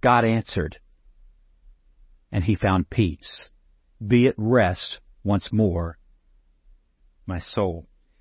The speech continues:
So, you may be wondering, what does that have to do with a kayak on an old Chrysler? I think it's a good question. Why is that picture there? Why do I have an old Chrysler at a lake? Because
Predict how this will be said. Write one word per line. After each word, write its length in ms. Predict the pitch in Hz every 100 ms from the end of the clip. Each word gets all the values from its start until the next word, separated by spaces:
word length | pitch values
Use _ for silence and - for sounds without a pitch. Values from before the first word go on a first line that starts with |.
| _
So, 460 | - 190 147 87 - _ _ _ _ _ _ _ -
you 160 | 113
may 160 | 107 107
be 160 | 117
wondering, 480 | 127 143 120 95 92 - _ _ _ _
what 260 | 113 131 -
does 160 | 160 -
that 100 | 131
have 200 | 131 -
to 80 | 113
do 380 | 92 147 98
with 160 | 104 101
a 60 | 107
kayak 600 | - 156 98 95 110 - -
on 140 | 113
an 80 | 107
old 240 | 110 120
Chrysler? 560 | - 127 120 - 82 73 - _ _ _ _ _ -
I 80 |
think 160 | - 254
it's 100 | 151
a 40 |
good 140 | 147 165
question. 520 | 247 208 - - 85 _ -
Why 240 | 196 226
is 120 | 180
that 180 | 143 110
picture 320 | 127 - 104
there? 180 | 92 85
Why 180 | 92 151
do 80 | 196
I 60 | 165
have 100 | 156
an 80 |
old 160 | 151 151
Chrysler 480 | - 143 135 120 117
at 80 | 110
a 40 |
lake? 300 | 107 104 90 _ _ _
Because 840 | 135 - 170 165 92 95 180 -